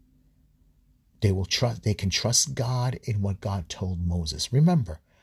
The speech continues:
he told Moses to make a bronze serpent. It looked paganistic. It looked like a pagan idol. It looked like a contradictory, but God doesn't contradict himself. The serpent was also a picture of going back to Eden,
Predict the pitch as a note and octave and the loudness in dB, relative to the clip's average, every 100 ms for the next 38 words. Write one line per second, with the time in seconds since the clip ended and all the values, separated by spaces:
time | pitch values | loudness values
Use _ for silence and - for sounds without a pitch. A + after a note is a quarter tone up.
0 | _ _ _ - G#3 - F#3+ C3 C3 C#3+ | _ _ _ -4 -2 0 0 2 2 0
1 | C3+ C3 C3+ C#3 C3 G#2+ A2+ F#2 G2+ B2+ | -2 -2 -2 -2 -2 -6 -6 -2 -2 0
2 | C3 C3 C3 B2+ - - - - C3 - | 0 0 0 0 -2 0 2 2 -2 -8
3 | D2+ - - _ _ _ _ _ _ _ | -8 -10 -14 _ _ _ _ _ _ _
4 | - F#2 E2 B2+ - - C#3+ C3+ D3 E3 | -6 -2 0 0 -2 -2 2 4 4 4
5 | - A#2 - E2 F2+ F2+ F2 F#2 - A2 | 2 -2 -4 -8 -8 -6 -4 -6 -4 -4
6 | A2 A#2+ D3+ C#3 F#2 - - - - - | -2 0 0 0 -2 -6 -14 -20 -12 -2
7 | F#2+ F#2+ - G2+ G#2+ - A#2 G#2+ A#2 D#3 | 0 0 -2 -2 -4 -4 -4 -2 -2 -2
8 | - G2 F#2 - A#2 C3 C3+ C3+ C3 C3+ | -4 -4 -4 -6 -4 -4 -4 -4 -4 -4
9 | B2+ D#3+ - G#2 - - - - - - | -2 -4 -4 0 0 0 -6 -16 -20 -20
10 | - - - - G2 - C3+ C#3 D#3 C3 | -20 -20 -20 -4 0 4 4 2 -2 -2
11 | A#2+ A#2 - A#2 - - - - B2 B2 | -2 -2 -4 -6 -6 -6 -4 -2 -2 -2
12 | - _ _ _ _ _ G#2 G2+ G#2+ G2 | -6 _ _ _ _ _ -4 0 2 2
13 | F#2+ F2+ G#2 G2 A2 F2 D2+ | -2 -4 -6 0 0 0 -4